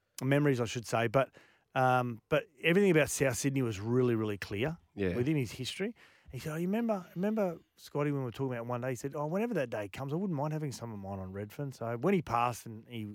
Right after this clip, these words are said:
Speaker 1: always wanted to be cremated, that's when I got in contact with Mark Ellison, and he just made everything happen. Both he
Speaker 2: Yeah.
Speaker 1: and former player Shannon Donato, th-, they just made it happen. And Blake
Speaker 2: Wow.
Speaker 1: Solly,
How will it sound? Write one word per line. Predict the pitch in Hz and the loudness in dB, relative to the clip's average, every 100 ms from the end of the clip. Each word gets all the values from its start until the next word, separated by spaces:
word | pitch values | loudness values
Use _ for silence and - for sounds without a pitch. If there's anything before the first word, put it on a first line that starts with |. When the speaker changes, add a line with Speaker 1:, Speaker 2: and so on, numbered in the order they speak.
| 98 | -6
Speaker 1:
always | 110 110 | -2 -2
wanted | 98 101 | -2 -6
to | 95 | -8
be | |
cremated, | - 101 110 104 92 _ _ _ _ _ | -10 -6 -4 -4 -8 _ _ _ _ _
that's | 123 117 | -6 -2
when | 123 | -2
I | |
got | 113 104 | -2 -6
in | |
contact | 85 107 110 | -6 -6 -6
with | 107 95 | -6 -6
Mark | 104 92 | -6 -4
Ellison, | 117 117 - 110 | -4 -4 -6 -6
and | 107 | -4
he | 120 | -4
just | 110 90 | -4 -8
made | 98 95 | -8 -4
everything | 101 98 87 | -4 -4 -8
happen. | 82 101 110 95 | -8 -6 -6 -6
Both | 110 107 | -4 -2
he | 113 | 0
Speaker 2:
Yeah. | 113 | -2
Speaker 1:
and | 107 | -2
former | - 113 104 | -2 -2 -4
player | 117 110 | -4 -4
Shannon | - 113 104 | -2 -4 -4
Donato, | 98 101 107 110 104 | -6 -4 -2 -2 -4
th-, | 131 | -4
they | 131 127 | 0 -2
just | 101 | 0
made | 117 110 | -2 -2
it | 92 | -2
happen. | 104 - 95 | -6 -6 -8
And | 107 104 | -10 -2
Blake | 113 107 | 0 0
Speaker 2:
Wow. | 85 | 0
Speaker 1:
Solly, | 113 113 110 | 0 0 -2